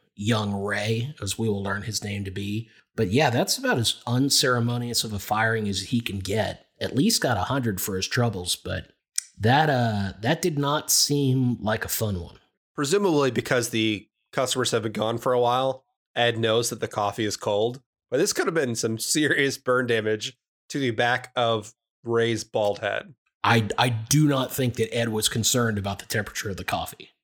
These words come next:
Speaker 2: No, but I'm saying that could have been really gross. Chili in
Speaker 1: Oh,
Speaker 2: the
Speaker 1: yeah.
Speaker 2: front, chili in the back.
Speaker 1: Mm. Could have been, could have not been a fun time. Already wasn't a fun time.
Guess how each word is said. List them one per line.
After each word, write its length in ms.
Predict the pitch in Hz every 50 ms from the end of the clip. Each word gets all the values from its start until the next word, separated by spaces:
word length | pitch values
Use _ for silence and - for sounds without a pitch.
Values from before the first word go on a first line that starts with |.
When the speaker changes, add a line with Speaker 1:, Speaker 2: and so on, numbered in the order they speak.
| _ _ _ -
Speaker 2:
No, 320 | 147 160 127 113 104 - - _ _ _
but 80 | - 160
I'm 80 | 170 170
saying 220 | - 190 156 139
that 160 | 139 147 147
could 80 | - 151
have 100 | 139 127
been 180 | 127 120 107
really 340 | 104 110 123 123 113 110 104
gross. 560 | 95 - 113 107 104 95 - - - - - _ _ _ _ _ _ _
Chili 280 | - - - 151 151 165
in 100 | 151 -
Speaker 1:
Oh, 40 | -
Speaker 2:
the 60 | 123
Speaker 1:
yeah. 80 | 131
Speaker 2:
front, 220 | 151 143 139 139 -
chili 320 | - - 156 139 135 135
in 100 | 131 123
the 60 | 123
back. 420 | 113 117 110 104 104 - - - - _ _ _ _ _ _ -
Speaker 1:
Mm. 360 | 104 101 95 87 78 78 - _ _ _ _ _ - - - - - - _ _ _ -
Could 140 | - 113
have 200 | 110 110 113 107
been, 120 | - - - -
could 120 | - 120
have 80 | 113 107
not 240 | 113 127 131 127
been 100 | 131 135
a 40 | 127
fun 220 | - - 123 113 104
time. 240 | - - - - - _ _ _ _ _ _ -
Already 320 | - 135 190 180 185 185 165
wasn't 320 | 123 113 107 101 95 90
a 40 | 90
fun 180 | - - 87 90
time. 220 | - - - -